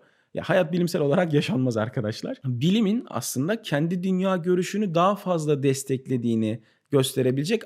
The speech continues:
alt metin haykırmaya çalışıyor aslında o konuşmada. E, aslında teorinin bilimsel iskeletinden vesaire falan haberi yok çünkü derdi o değil. E, diğer tarafta da, e, teoriyi baştan reddetmiş, e, olanın ne olduğuna dair ciddi bir merakı yok.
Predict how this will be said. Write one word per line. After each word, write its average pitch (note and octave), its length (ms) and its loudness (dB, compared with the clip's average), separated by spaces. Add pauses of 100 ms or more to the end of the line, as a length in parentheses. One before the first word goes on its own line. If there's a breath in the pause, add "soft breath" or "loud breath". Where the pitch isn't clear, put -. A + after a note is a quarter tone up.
alt G3+ 300 2
metin D#3 640 0
haykırmaya G2+ 580 -2
çalışıyor F2 420 -8
aslında - 280 -8
o F#2 100 -10
konuşmada. - 720 -12
E, - 260 -4
aslında F3 460 0
teorinin F3+ 420 2
bilimsel E3+ 340 0
iskeletinden D#3 680 -2
vesaire D3 360 0
falan D#3+ 220 -4
haberi D3+ 320 2
yok A#3+ 160 -2
çünkü D#3+ 280 -2
derdi C3 300 4
o D3 140 0
değil. E3+ 280 -6 (100)
E, C3+ 160 -4
diğer G#3+ 280 2
tarafta G#2+ 440 -2
da, C#3+ 220 -4 (400 soft breath)
e, G2+ 260 2
teoriyi F#3+ 400 2
baştan C#3 460 0
reddetmiş, G2 800 -6 (380)
e, G#2 480 -2 (260)
olanın D#3 500 6
ne F#3 80 6
olduğuna C#3+ 580 2
dair C#3 420 0
ciddi C#3+ 400 -2
bir C#3+ 120 6
merakı - 520 -4
yok. - 360 -6